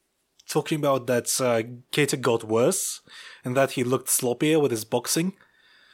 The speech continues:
And, um, I mean, the only appropriate response is that, uh, is the one my, my friend Simon Amorim,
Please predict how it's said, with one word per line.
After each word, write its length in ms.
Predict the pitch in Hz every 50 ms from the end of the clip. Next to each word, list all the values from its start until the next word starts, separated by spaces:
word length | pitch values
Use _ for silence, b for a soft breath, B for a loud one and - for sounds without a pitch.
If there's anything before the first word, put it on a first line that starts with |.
| b b b b b b _ -
And, 300 | 110 107 110 107 107 117
um, 320 | 113 110 110 104 98 92 - _ -
I 80 | 117 113
mean, 240 | 117 117 110 107 - _ _ _ _ _ _ _ _ _ _ - B B B B B
the 180 | 135 143 160
only 220 | 175 175 175 170 151
appropriate 440 | 135 - 165 160 - 147 127 - -
response 340 | 120 - - 147 139 120 131
is 80 | 117
that, 180 | 113 110 107 - _ - -
uh, 60 | 127
is 280 | 113 110 113 110 107 107
the 80 | 117
one 160 | 120 127 120 117
my, 220 | 113 113 113 110
my 260 | 107 110 110 110 104
friend 480 | 104 - - 120 120 120 117 110 107 - B B B B B B B B B B B 113
Simon 380 | 104 - 131 127 120 120 113
Amorim, 440 | 113 120 131 147 139 120 101 98 92